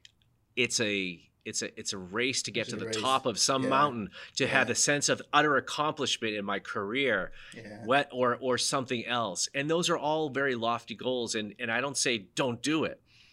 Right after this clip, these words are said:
Speaker 1: But what I would say is that there is just as much power in being able to look back on your life and say, "Well, maybe I didn't become the president or the C E O, or I didn't,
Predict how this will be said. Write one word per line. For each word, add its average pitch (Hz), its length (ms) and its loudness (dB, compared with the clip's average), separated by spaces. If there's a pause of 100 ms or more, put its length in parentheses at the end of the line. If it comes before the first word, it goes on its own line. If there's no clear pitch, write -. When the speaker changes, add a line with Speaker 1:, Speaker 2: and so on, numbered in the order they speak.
(640)
Speaker 1:
But 117 140 0
what 110 120 2
I 107 80 2
would 139 320 2
say 98 580 0
is 110 180 -8
that 110 260 -4
there 110 180 -2
is 98 300 -6
just 123 500 -4
as 120 200 -4
much 107 360 -8
power 110 720 -4 (680)
in 117 220 -2
being 123 240 0
able 120 200 -2
to - 100 -8
look 110 240 -6
back 113 260 0
on 120 60 -2
your 95 160 -4
life 101 520 -4 (440)
and 120 140 -6
say, 113 360 0 (340)
"Well, 202 440 2
maybe 180 340 2
I 175 120 6
didn't 170 340 0
become 127 680 0 (300)
the 120 140 0
president 127 640 0 (260)
or 127 160 4
the 117 100 -2
C 135 480 -2
E 87 60 -8
O, 107 380 -2 (240)
or 123 200 2
I 117 200 -2
didn't, 143 300 -4